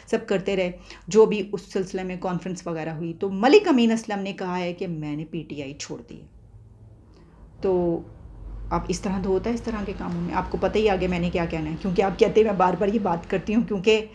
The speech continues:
हालात ही ऐसे चल रहे हैं, बोलना पड़ता है। "क्यों उदास फिरते हो गर्मियों की शामों में?"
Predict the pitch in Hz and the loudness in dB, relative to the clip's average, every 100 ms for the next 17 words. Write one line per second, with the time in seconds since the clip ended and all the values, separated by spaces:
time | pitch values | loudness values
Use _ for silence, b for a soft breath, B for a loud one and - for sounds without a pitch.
0 | B B - 202 202 196 233 220 233 226 | B B 2 6 6 6 6 4 4 0
1 | 202 202 190 202 214 196 180 185 202 _ | 0 0 2 2 0 -2 -4 -8 -10 _
2 | - - _ - 220 208 208 208 214 208 | -20 -20 _ -2 0 2 0 2 -4 -2
3 | 208 202 196 190 202 196 202 208 180 180 | -4 -2 0 0 -2 -4 -4 -4 -6 -6